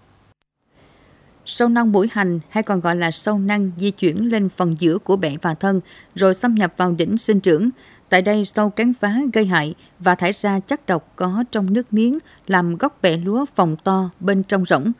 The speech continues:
Sau đó, đọt lúa phát triển bất thường thành ống như lá hành có màu trắng nhạt, rộng khoảng một xăng ti mét, dài mười đến ba mươi xăng ti mét.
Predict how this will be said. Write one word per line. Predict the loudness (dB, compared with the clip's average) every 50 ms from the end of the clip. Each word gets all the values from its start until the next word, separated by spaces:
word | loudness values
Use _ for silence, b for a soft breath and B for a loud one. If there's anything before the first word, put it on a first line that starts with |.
| b b b b b b b b b
Sau | -2 0 0 2
đó, | 2 2 0 0 0 -2 0
đọt | -2 -2 -2 0
lúa | 0 -2 -2
phát | 0 -2 -6 -4 0
triển | 0 0 0 0 -2
bất | -2 -2 0
thường | 0 0 0 0 -2 -4
thành | -4 -4 -4
ống | -2 -2 -2 0 -2 -2 -4 -6 _ -2
như | 0 0 0 0 0 -2 -4
lá | -4 -4 -4 -2 -2
hành | -2 -2 -2 -4 -4 -4
có | -4 -2
màu | 0 0 0 0 0
trắng | -2 -2 -2 -2 -2
nhạt, | 0 0 -2 -2 B B B B B B
rộng | B 0 0 0
khoảng | 0 0 0 0 0 0
một | 2 0 0 -2
xăng | -2 -2 -2 0
ti | 0 0
mét, | 0 0 0 -2 -2 _ b b b b b b
dài | 0 0 2 2
mười | 2 4 4 4 4 2
đến | 2 2 2 2 0 0
ba | -2 0 0
mươi | 2 2 2 2
xăng | 0 0 -2 0
ti | 0 0 0
mét. | 0 0 -2 -4